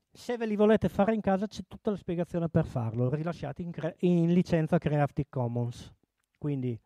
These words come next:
se li mandate in giro dovete dire che li abbiamo fatti noi, se li cambiate potete dire che li avete fatti voi, non potete chiedere soldi per i progetti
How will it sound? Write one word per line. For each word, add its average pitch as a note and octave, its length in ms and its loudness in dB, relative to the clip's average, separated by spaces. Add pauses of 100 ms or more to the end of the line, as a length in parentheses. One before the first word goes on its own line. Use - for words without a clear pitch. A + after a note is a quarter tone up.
se - 320 -2
li F#3 140 0
mandate E3+ 320 -2
in D#3 80 0
giro C#3+ 240 0
dovete C#3 260 0
dire C#3+ 200 0
che - 80 -10
li C3 80 -6
abbiamo C3 260 -2
fatti D3 260 -2
noi, A#3+ 280 6 (200)
se - 180 -2
li G#3 140 0
cambiate F3+ 540 4
potete D#3+ 340 2
dire D3+ 220 2
che C#3+ 100 -4
li C#3 60 -4
avete C3+ 220 -6
fatti A#3 280 4
voi, A3+ 320 6 (300)
non A#3 200 4
potete F3+ 320 2
chiedere D3+ 300 -4
soldi C3+ 300 -2
per C#3 120 -6
i D3 60 -6
progetti G3 580 -4